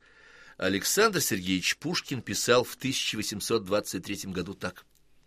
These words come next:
"В те дни, когда мне были новы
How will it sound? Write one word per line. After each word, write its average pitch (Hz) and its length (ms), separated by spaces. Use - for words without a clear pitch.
"В - 80
те 123 300
дни, 147 540
когда 92 360
мне 92 160
были 92 240
новы 131 640